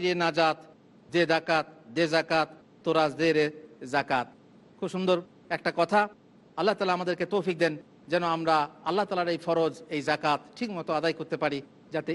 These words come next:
ইসলামী অর্থনীতি চাঙ্গা হয়ে ওঠে, মুসলিম সমাজের অর্থ ব্যবস্থা সুন্দর হয়ে ওঠে এবং মুসলমানরা তাদের নিজেদের মেরুদণ্ডের উপরে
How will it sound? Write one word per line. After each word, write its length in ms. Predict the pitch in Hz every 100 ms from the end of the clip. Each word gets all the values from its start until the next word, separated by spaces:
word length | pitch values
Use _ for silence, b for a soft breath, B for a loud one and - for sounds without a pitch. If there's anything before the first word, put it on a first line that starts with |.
| -
ইসলামী 400 | - 196 190 175 160 180
অর্থনীতি 440 | - 165 160 160 -
চাঙ্গা 300 | 180 170 160 147
হয়ে 200 | 143 143
ওঠে, 180 | 131 143 117 - - - -
মুসলিম 320 | 185 - 185 151
সমাজের 400 | 170 160 151 160 135 - - 180
অর্থ 160 | 196 - 190
ব্যবস্থা 400 | 170 170 - 175 139 - - - -
সুন্দর 300 | 202 208 202 156
হয়ে 160 | 156 147
ওঠে 200 | 151 156 120 - - 165
এবং 120 | 165 156
মুসলমানরা 580 | 156 208 170 165 160 151 139 - - -
তাদের 260 | 156 160 151 - - -
নিজেদের 340 | 147 165 160 151
মেরুদণ্ডের 480 | 165 208 180 165 160 151
উপরে 180 | 160